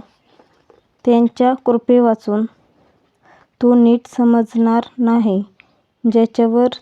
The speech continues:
त्यांची कृपा आहे त्याला अंगी विद्वत्ता नसताना देखील त्या ग्रंथाचा बरोबर अर्थ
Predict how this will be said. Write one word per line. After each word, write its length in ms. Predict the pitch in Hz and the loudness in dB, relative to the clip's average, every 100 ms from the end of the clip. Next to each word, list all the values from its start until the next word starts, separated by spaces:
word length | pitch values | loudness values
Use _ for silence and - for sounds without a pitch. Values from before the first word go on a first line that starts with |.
| - | -4
त्यांची 380 | 240 233 233 247 | -2 0 -2 -6
कृपा 400 | 247 226 220 202 208 _ _ | -2 -4 -2 -4 -4 _ _
आहे 300 | 233 214 220 | -2 0 0
त्याला 380 | 220 226 202 190 220 _ _ _ _ _ | 0 0 0 -2 -6 _ _ _ _ _
अंगी 400 | 240 226 220 240 | 0 2 4 2
विद्वत्ता 640 | 233 214 220 233 _ 233 233 | 2 -2 0 -2 _ -2 0
नसताना 600 | 226 - - 233 226 233 | -2 -4 -4 -2 0 0
देखील 460 | 233 226 - 202 202 - _ _ _ _ _ | 0 -2 -2 -2 -2 -16 _ _ _ _ _
त्या 180 | 247 233 | -2 0
ग्रंथाचा 640 | 233 226 220 240 240 214 196 _ | 2 0 0 -2 -2 -4 -6 _
बरोबर 460 | 220 226 226 233 233 | -2 0 2 0 -2
अर्थ 440 | - 233 226 - | -2 -4 -4 -4